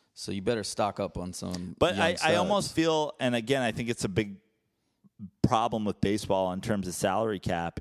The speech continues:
Speaker 2: is you, if you're the Yankees or the Red Sox or the Dodgers, your down years, you can just go, "Hey, let's overpay Todd Frazier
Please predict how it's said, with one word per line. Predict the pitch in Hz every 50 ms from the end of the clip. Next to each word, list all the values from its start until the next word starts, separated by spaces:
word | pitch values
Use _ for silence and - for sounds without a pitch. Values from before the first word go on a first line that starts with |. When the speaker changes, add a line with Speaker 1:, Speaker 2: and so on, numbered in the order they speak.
| _ -
Speaker 2:
is | 95 95 92 90 87 87 87 87 85 82 - - - _ _
you, | - 92 90 95 104 113 120 123 123 120 120 -
if | - 101 - -
you're | 131 123
the | 120 104
Yankees | 101 104 113 117 - 107 98 92 - -
or | 104 95
the | 90 85
Red | 92 98 98 92
Sox | - 92 78 80 85 - -
or | - 101 92
the | 80 82 80
Dodgers, | - 90 82 95 107 107 95 80 80 85 - - _ _ _ _ _ _ _ _ _ _
your | 104 107 147 170 151
down | 113 - 113 117 139 170 196 170
years, | 123 101 95 95 95 95 110 117 - - - - _ _ _ _ _ _ _
you | - 113 127
can | 127 - 131 120
just | 113 117 110 -
go, | - 117 107 107 107 104 101 101 110 - _ _ _ _ -
"Hey, | - 196 240 226 170 104 85 80 - _ _ - - -
let's | 101 131 170 - -
overpay | 147 147 143 156 147 - - 156 156 156 156 156 160 160 160 156 156 - _ _ _ -
Todd | - 151 175 185 -
Frazier | - 196 214 214 175 147 107 80 76 -